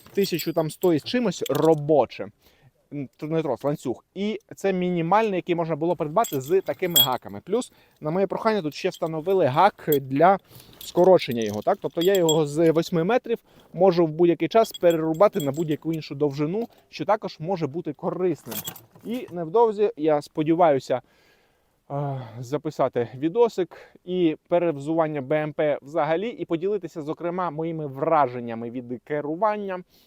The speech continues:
машини, бо я планую перевзути машину так, як, е, написано в книгах, Т-подібними ґрунтозачепами вперед за ходом, е, рушія гусеничного. Таких машин дуже мало,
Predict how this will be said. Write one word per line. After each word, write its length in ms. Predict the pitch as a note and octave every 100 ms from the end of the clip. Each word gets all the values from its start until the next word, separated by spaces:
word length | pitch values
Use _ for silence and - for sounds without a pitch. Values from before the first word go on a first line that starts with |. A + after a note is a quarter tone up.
| _ _ _ _ _ _ -
машини, 520 | B2 C3 - F#3+ E3+
бо 160 | C3+ G3
я 120 | A3
планую 400 | E3 E3+ F3+ D#3
перевзути 600 | D#3 D3+ C#3 D#3 D3+ C3+ - _
машину 520 | C3+ - A3 A#3 A3 - -
так, 320 | G3 A3+ -
як, 320 | D3+ G3 -
е, 280 | D3+ D3+ A#2+
написано 580 | B2 A#2+ F3 F3+ F3 D3+
в 80 | -
книгах, 500 | D#3+ E3 A#2+ F#2+ _ _ _ -
Т-подібними 920 | G3+ G#3+ D#3+ C#3 E3 C#3 C3 B2 A2+ -
ґрунтозачепами 1000 | B2 F#3+ D#3+ A#2+ A#2 A2+ D#3+ G#3+ A3+ A#3+ - _
вперед 640 | _ _ C3 C3 D3+ G#3 -
за 440 | A2+ A2 D3+ G3 -
ходом, 640 | _ - B2 D3 F#3 F3+ - _ _ _ -
е, 240 | E2 G2+ E2 - -
рушія 540 | B2 D3+ - F3+ D#3
гусеничного. 720 | A2+ A2 B2+ A2 G2+ - F#2 G2
Таких 320 | C#3 E3+ -
машин 320 | D3+ D3+ B2+
дуже 240 | C#3+ B2
мало, 380 | B2 B2 D3 F#3+